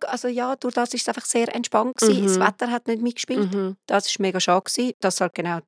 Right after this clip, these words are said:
Speaker 1: diese Woche grusig war,
Speaker 2: Ja.
Speaker 1: sonst schön. Oder wieder grusig geworden ist. Ja, ich glaub, das ist einfach so das Miteinander und Aufräumen und, ja, Verabschieden. Das
Speaker 2: Mhm.
Speaker 1: habe ich sehr schön gefunden.
Speaker 2: Mhm.
Speaker 1: Was ist es bei dir gsi?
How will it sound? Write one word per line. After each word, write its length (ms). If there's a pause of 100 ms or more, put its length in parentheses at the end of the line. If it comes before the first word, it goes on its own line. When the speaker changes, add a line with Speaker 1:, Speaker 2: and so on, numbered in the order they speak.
(220)
Speaker 1:
diese 200
Woche 420
grusig 420
war, 340
Speaker 2:
Ja. 120
Speaker 1:
sonst 220
schön. 240 (360)
Oder 160
wieder 160
grusig 340
geworden 400
ist. 180 (1160)
Ja, 420 (120)
ich 140
glaub, 240
das 220
ist 200
einfach 220
so 140
das 240
Miteinander 1120 (160)
und 320
Aufräumen 1040
und, 440 (500)
ja, 180
Verabschieden. 680
Das 160
Speaker 2:
Mhm. 60
Speaker 1:
habe 100
ich 100
sehr 220
schön 300
gefunden. 500
Speaker 2:
Mhm. 60 (360)
Speaker 1:
Was 180
ist 160
es 180
bei 80
dir 320
gsi? 340